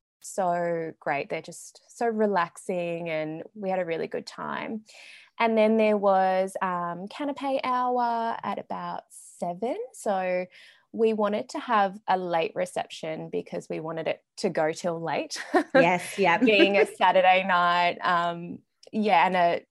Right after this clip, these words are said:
Speaker 1: generally quite a young crowd as well. So we were happy to do that.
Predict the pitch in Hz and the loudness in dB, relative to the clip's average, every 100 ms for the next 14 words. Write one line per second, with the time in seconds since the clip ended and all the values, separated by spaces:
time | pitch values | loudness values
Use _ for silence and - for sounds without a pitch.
0 | _ _ _ - 190 202 180 175 170 165 | _ _ _ -12 -4 -2 0 -2 -2 -4
1 | 160 - - 165 165 165 156 156 156 - | -6 -6 -2 -2 -2 -4 -6 -6 -8 -6
2 | 151 - - - - - 55 - 214 - | -4 -4 -6 -8 -8 -6 -6 -6 -8 -8
3 | - - - - - _ - 185 170 170 | -6 -8 -12 -20 -20 _ -6 -2 -2 -2
4 | 165 165 165 156 165 160 156 156 127 | -6 -6 -8 -6 -8 -6 -4 -2 -4